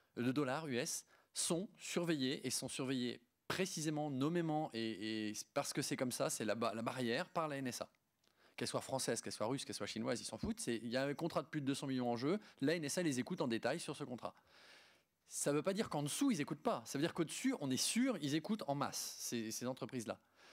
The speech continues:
Donc aujourd'hui, dans le domaine des entreprises, avoir ces communications écoutées par la N S A ou par qui que ce soit d'autre, finalement, c'est un,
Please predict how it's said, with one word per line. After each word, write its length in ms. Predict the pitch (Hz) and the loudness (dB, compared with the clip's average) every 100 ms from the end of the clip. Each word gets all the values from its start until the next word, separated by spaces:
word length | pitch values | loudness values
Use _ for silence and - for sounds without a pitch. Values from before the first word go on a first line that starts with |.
| - - 135 | -20 -6 -2
Donc 220 | 135 - | 0 2
aujourd'hui, 640 | 170 208 196 196 196 143 | 2 2 0 0 0 -4
dans 360 | 127 120 113 135 | -10 -12 -4 0
le 80 | 131 | 2
domaine 280 | 151 160 143 | 2 2 2
des 120 | 120 | 0
entreprises, 600 | 120 123 - 247 233 151 - - _ 143 | -2 -4 0 2 2 0 -6 -20 _ -2
avoir 240 | 143 180 | 0 0
ces 120 | 175 | 0
communications 600 | 156 165 160 156 151 156 | 0 0 0 0 -2 -2
écoutées 560 | 143 151 139 151 135 - _ - _ | -4 -4 -2 0 0 -6 _ -20 _
par 140 | 113 110 | -2 0
la 100 | 117 | 0
N 80 | |
S 120 | 135 190 | 0 0
A 60 | |
ou 60 | 143 | 0
par 140 | - | -2
qui 100 | - | -6
que 80 | 113 | -4
ce 80 | 127 | -4
soit 160 | - | 0
d'autre, 240 | 175 226 - | 2 2 0
finalement, 460 | 135 117 117 110 - - - _ | -2 -2 -2 -4 -6 -20 -20 _
c'est 320 | - - 127 | -6 -4 -2
un, 180 | 117 | -2